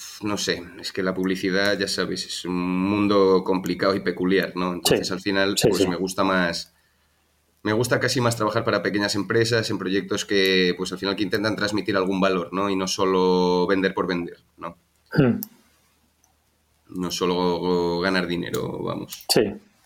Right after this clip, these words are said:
Speaker 2: claro. ¿Y cómo, cómo haces para localizar estas, estas empresas o estos, estos trabajos? Porque la, la escuela has dicho que, que la montaron unos amigos tuyos, ¿no? Que fue como,
Speaker 1: Sí.
Speaker 2: como enlazaste con ellos, ¿no?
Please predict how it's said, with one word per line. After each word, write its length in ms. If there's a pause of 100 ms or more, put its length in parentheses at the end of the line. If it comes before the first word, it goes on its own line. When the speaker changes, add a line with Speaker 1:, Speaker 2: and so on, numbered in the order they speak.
(600)
Speaker 2:
claro. 300 (240)
¿Y 80
cómo, 320
cómo 240
haces 240
para 280
localizar 560
estas, 600
estas 260
empresas 560
o 40
estos, 680
estos 260
trabajos? 440 (880)
Porque 440
la, 220
la 120
escuela 340
has 100
dicho 240
que, 340
que 80
la 80
montaron 360
unos 140
amigos 300
tuyos, 300
¿no? 100
Que 100
fue 120
como, 300
Speaker 1:
Sí. 80
Speaker 2:
como 160
enlazaste 400
con 160
ellos, 260
¿no? 140